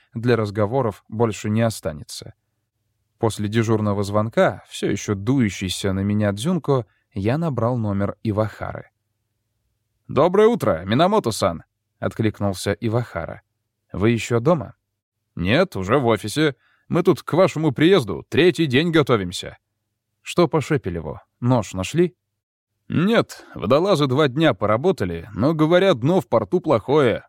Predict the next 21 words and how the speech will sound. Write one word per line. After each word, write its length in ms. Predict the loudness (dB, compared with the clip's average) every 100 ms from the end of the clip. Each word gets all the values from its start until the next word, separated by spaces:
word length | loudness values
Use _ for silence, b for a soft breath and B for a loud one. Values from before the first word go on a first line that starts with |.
| -8
мусора 520 | 0 0 2 0 0
горы. 480 | 0 4 4 4 -6 b b b b
Так 140 | -4 0
что 200 | 2 4
гарантий, 480 | 4 4 2 -2
что 220 | -2 0 2
ножа 360 | 2 2 2
на 120 | 2
дне 260 | 0 2 2
нет, 440 | 2 2 0 -4 -10
никаких». 960 | -2 0 2 2 -2 -2 -8 -8 -18 _ _ _ _ _ _ _ -10
«Ну, 460 | -4 0 0 0
вполне 460 | -2 -2 -2 0 0
возможно, 480 | -2 0 -2 -2 -4
что 180 | -2 0
нож 280 | 0 -2 -8
здесь, 520 | -8 -2 -2 -2 -10
на 120 | -10
судне. 480 | -4 -4 -4 -8 -12 _ _ _ _ _ _
А 180 | -2 -2
телефон?» 560 | -2 -6 0 0 -2